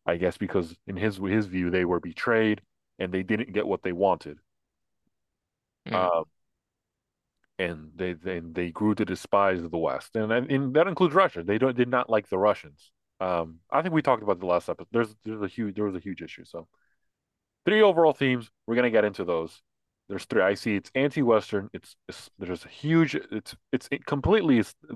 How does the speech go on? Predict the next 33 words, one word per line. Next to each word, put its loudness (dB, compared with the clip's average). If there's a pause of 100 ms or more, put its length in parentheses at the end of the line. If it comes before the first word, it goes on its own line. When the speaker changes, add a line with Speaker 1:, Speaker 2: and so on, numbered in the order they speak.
(120)
Speaker 1:
I 4
think -4
probably 2
seventy 0
percent -2
of 0
the 2
theme -8
is -12
Islamic -2
fundamentalism. -10
That's -2 (120)
the -2
main -2
driving 0
force. -12 (420)
Then 4
there's 2
this -2
Arab 6
nationalism -2
and -4
anti-Western. -2
There's 2
also, 4
there's, -4
like, -6
a -8
bunch -4
of -12
themes -8
of -4 (540)
anti-capitalist, 0